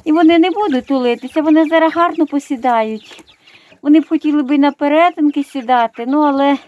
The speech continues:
як є, так є. Я їх зараз прикрию, тому що куряча батури їх можуть напудити трішки,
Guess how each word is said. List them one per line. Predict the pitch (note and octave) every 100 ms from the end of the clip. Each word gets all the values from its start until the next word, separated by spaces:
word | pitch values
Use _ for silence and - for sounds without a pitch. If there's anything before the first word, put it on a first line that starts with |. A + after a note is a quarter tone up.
| _ -
як | C4
є, | B3 C#4+
так | C#4+ C4+ -
є. | A3+ G#3+ _ _ _ _ - - _ _ _
Я | A3+ B3+ C4
їх | B3+ B3
зараз | C4+ B3+
прикрию, | - B3+ - A#3+ A3 B3 D#4 F4+ - _ _ _ _ _ - _ -
тому | C#4 B3 B3+
що | - - D#4+
куряча | - C4+ C#4+ D4 E4 C4+
батури | C#4+ C#4 B3 A#3+ B3+ D4 D#4 -
їх | A#3 C4+ D4 C#4+
можуть | B3+ A#3+ B3 C#4+ D4 - - - _ _ - _ _ _ _ - - - -
напудити | B3+ C4 D#4 A#3 A3+ G#3+ G3+
трішки, | G#3 G3+ G3 - A3